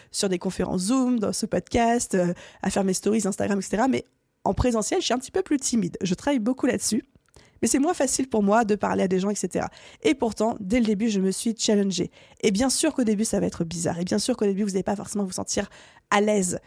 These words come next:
d'aller, euh, parler à des gens avec qui vous avez jamais parlé. Mais dites-vous que déjà, tout le monde est pareil, que quand on est dans des événements de networking, de réseaux, de rencontres, des salons,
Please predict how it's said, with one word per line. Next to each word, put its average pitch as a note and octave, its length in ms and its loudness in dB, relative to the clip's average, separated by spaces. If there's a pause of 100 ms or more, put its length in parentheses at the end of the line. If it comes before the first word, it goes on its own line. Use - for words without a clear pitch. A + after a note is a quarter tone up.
(260)
d'aller, F#3 380 4
euh, E3+ 160 2
parler F#3 240 2
à F#3 40 4
des F#3 60 0
gens G3 120 0
avec F#3 100 0
qui - 80 -8
vous G3+ 120 0
avez F3+ 140 0
jamais F3 200 2
parlé. F#3 240 2
Mais G3+ 80 2
dites-vous F#3+ 220 0
que G3+ 100 0
déjà, F3+ 180 0
tout - 200 -4
le C4 60 4
monde C4 220 0
est G3 100 -2
pareil, F#3 400 0 (360)
que A#3+ 80 2
quand A#3 320 2
on C4+ 60 4
est B3+ 40 2
dans G#3+ 120 0
des G3 240 2
événements G#3 280 2
de F#3+ 100 0
networking, G3+ 580 0
de F3+ 80 0
réseaux, F#3 320 2
de F3 80 -2
rencontres, F#3+ 420 2
des F3+ 100 -4
salons, G3 440 0